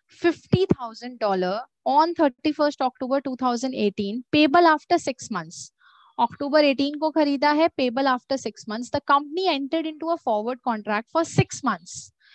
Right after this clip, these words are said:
at sixty-four point टू फ़ाइव। आपने खरीदा कितने का है? Uh, we'll see on that। क्या रेट है? लिखा है आगे। थर्टी फर्स्ट अक्टूबर को exchange rate was sixty-one point five zero per dollar।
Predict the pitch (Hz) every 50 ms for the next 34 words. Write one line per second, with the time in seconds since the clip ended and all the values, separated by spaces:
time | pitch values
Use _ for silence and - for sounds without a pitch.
0 | _ _ _ _ - 262 262 302 330 - - - - - - 349 349 - _ 311
1 | 302 302 277 - 302 302 311 277 - 254 240 - - 208 185 175 165 - _ _
2 | _ - - - - - - - 240 240 247 - - 294 294 - - 269 240 247
3 | 247 226 269 277 - - 277 _ - 277 277 277 285 285 277 277 285 311 349 -
4 | _ _ _ _ _ _ _ _ _ _ _ - 240 240 240 233 233 233 233 233
5 | 233 233 233 247 269 269 262 - - 285 269 247 233 226 214 202 214 226 _ -
6 | 262 262 269 247 262 262 247 - 269 277 294 277 - 233 220 240 - - 247 214
7 | 202 185 175 180 175 185 - 262 254 302 311 - 320 311 320 - - 269 240 _
8 | - 269 254 277 294 302 - 302 277 262 - - - 285 269 285 285 247 247 247
9 | 277 277 277 269 262 277 285 277 - - - - - - 277 254 240 226 240 226
10 | - 240 247 240 - 226 202 196 190 190 214 214 233 233 - 208 190 190 180 180
11 | 180 180 180 202 247